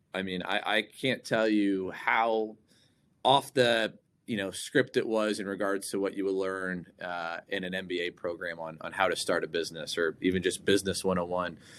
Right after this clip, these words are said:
Uh, when we started MarketScale, we started with literally zero outside investors,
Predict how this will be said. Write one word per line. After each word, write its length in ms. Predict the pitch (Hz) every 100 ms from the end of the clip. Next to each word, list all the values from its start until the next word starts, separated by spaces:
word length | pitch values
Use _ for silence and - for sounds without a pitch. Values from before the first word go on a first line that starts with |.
| - - -
Uh, 340 | - 101 98 98
when 180 | 101 113
we 80 |
started 260 | 135 160 131
MarketScale, 640 | 127 127 - - 117 113 - _
we 120 | - 104
started 320 | - 107 107
with 160 | 98
literally 400 | 104 107 123 123
zero 300 | 104 104 107
outside 420 | 104 101 - 101 92
investors, 640 | 92 90 - 92 90 -